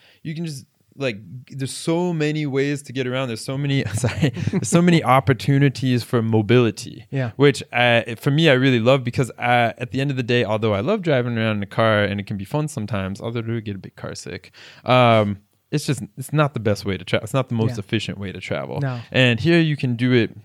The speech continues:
Speaker 1: you know.
Speaker 2: Well, the public transportation here is
Speaker 1: Yeah, and that was,
Speaker 2: incredible.
Speaker 1: so that was the next thing I was gonna talk about, uh, m-, about mobility. It's just, like, living, he-, especially here in Oslo, but also when I used to live in South Korea and Germany and all these places, it's just, like, the public transportation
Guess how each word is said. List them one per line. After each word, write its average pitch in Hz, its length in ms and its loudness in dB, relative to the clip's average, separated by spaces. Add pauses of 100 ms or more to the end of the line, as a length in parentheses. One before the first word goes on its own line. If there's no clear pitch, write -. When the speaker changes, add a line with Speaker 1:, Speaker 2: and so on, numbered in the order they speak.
(640)
Speaker 1:
you 117 120 2
know. 98 380 0
Speaker 2:
Well, 156 60 -4
the 156 80 -6
public 156 240 0
transportation 127 640 -8
here 113 240 -10
is - 400 -18
Speaker 1:
Yeah, 156 300 4
and 147 160 4
that 202 80 6
was, 196 100 4
Speaker 2:
incredible. 110 200 -4
Speaker 1:
so 165 120 4
that 156 140 6
was 170 140 2
the 143 80 -2
next 135 240 -4
thing 120 200 0
I 110 60 2
was 104 140 -2
gonna 107 160 -4
talk 101 240 0
about, 98 340 0
uh, 107 220 0 (340)
m-, 123 560 -10
about 110 300 -2
mobility. 113 520 -2
It's 104 120 -6
just, 131 160 -4
like, 101 140 -2
living, 139 280 0
he-, 107 240 -12
especially 131 460 -4
here 147 480 0
in 101 640 -6
Oslo, 139 520 -6
but 120 160 -6
also 113 300 -6
when 123 100 -4
I 110 60 -2
used 104 160 -6
to 117 60 -12
live 107 120 -8
in 101 80 -10
South 110 260 -10
Korea 131 540 -4
and 98 180 -2
Germany 117 440 -2
and 98 80 -4
all 104 100 -2
these 127 140 -10
places, 123 240 -8
it's 117 100 -14
just, 123 140 -10
like, 113 160 -14
the 110 80 -10
public 147 420 -4
transportation 110 840 -8